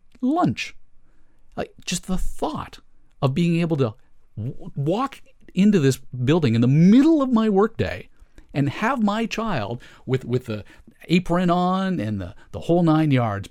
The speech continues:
beaming ear to ear that she was, you know, making lunch for Dad. I, I had a chance to do that for the first time in my entire career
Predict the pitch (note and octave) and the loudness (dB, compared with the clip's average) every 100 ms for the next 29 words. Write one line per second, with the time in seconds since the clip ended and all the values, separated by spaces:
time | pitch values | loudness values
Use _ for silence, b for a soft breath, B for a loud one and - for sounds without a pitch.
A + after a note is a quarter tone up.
0 | _ A3+ A#3 A3 G3 F3+ F#3 F#3+ F#3 F3 | _ 4 6 6 4 0 -2 2 4 2
1 | F3+ E3+ D#3 A2 G#2 G#2+ - A#2+ G#2+ - | -2 0 2 0 -2 -6 -2 -2 -2 -4
2 | A#2 G#2+ A2 - A2+ B2 A#2+ A#2 A2+ C3 | -4 -2 -4 -4 -2 -2 0 0 0 -2
3 | - G2 G#2 F#2 F2 - b b b b | -4 -4 -2 -4 -8 -16 b b b b
4 | - A3+ C#4 - - D#3+ - F#3 C#3+ D#3 | -4 -2 -2 -2 -2 -2 -2 -4 0 2
5 | D4+ D3+ - - - C#3+ C3 - A#3+ G#3 | 2 0 -6 -12 -10 -6 -6 -4 -6 -4
6 | G3+ F3 D#3+ D#3 D#3 C#3+ - A3+ B3+ - | -4 -2 -2 -2 -2 -2 -4 -2 -4 -2
7 | C#3 F2+ | -2 -2